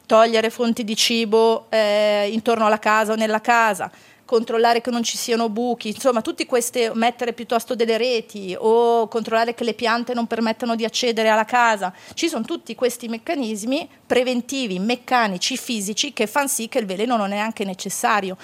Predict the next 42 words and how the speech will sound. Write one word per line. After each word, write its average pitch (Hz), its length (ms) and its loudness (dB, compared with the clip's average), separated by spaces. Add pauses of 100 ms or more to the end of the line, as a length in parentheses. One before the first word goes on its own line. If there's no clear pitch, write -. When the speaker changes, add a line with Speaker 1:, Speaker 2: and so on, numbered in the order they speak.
Speaker 2:
certo. - 160 -6
Speaker 1:
In 240 60 0
effetti 247 360 0
le 277 80 0
nostre 208 300 -4
autorità 208 460 -4
hanno 233 180 0
deciso 190 380 -4
di 180 120 -8
proibire 226 460 -2
questo - 260 -10
per 202 140 -10
i 202 80 -6
privati 269 440 -6 (280)
proprio 220 320 2
per 185 100 0
questi 196 300 -6
motivi. 180 420 -6 (320)
Esistono 269 440 -2
anche 240 200 0
delle 208 200 0
trappole 254 540 0
che 269 140 -6
però 214 180 2
de-, 202 140 -2
bisogna, 208 640 -2
ehm, 190 640 -2
saper 226 340 0
utilizzare 202 600 -2
in 202 80 -6
modo 190 420 -2 (280)
conforme, 262 640 2
bisogna 208 420 -4 (100)
informarsi 233 720 0
bene 262 240 0
perché 220 180 -6
ci 214 120 -6
sono 208 180 -6
trappole 208 340 -4
che 214 140 -6
vanno 202 240 -2
bene, 254 400 0